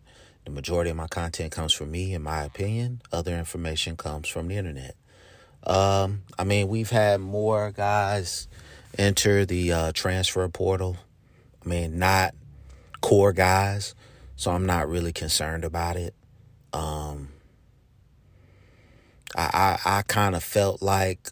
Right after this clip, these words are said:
um, your boy, the, the tackle, um,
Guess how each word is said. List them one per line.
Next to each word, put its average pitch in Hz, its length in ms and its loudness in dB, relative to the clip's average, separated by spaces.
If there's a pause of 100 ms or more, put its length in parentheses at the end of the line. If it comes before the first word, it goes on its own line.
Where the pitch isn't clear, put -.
um, 80 600 -6 (320)
your 85 140 -8
boy, 92 500 2 (120)
the, 82 240 -4
the 80 100 -4
tackle, 95 760 -2
um, 67 720 -8